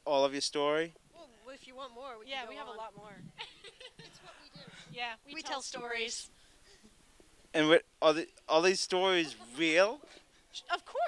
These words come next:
Speaker 2: Everything's true.
Speaker 3: Yeah.
Speaker 1: So where was this circus?
Speaker 2: Poughkeepsie.
Speaker 3: Al-, just left of Albuquerque.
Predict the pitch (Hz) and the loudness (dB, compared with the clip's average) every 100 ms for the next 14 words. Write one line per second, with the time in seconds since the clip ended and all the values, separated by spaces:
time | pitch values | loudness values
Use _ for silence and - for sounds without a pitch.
0 | 392 359 339 294 277 - 262 226 - 480 | -2 -6 -8 -8 -10 -14 -14 -16 -10 -6
1 | 480 214 175 _ _ _ _ _ _ _ | -4 -6 -14 _ _ _ _ _ _ _
2 | - 175 156 170 170 175 165 151 - 180 | 0 4 10 10 10 6 2 2 4 4
3 | 175 120 - - - _ _ _ _ _ | 2 -2 -2 -4 -8 _ _ _ _ _
4 | - - - 294 - 214 160 - - 277 | -20 -18 -10 -10 -10 -14 -18 -20 -2 0
5 | 277 - 240 - - - - 254 208 220 | 0 -2 -12 -8 -6 -4 -4 -4 -2 -2
6 | 220 214 185 180 | -4 -12 -12 -16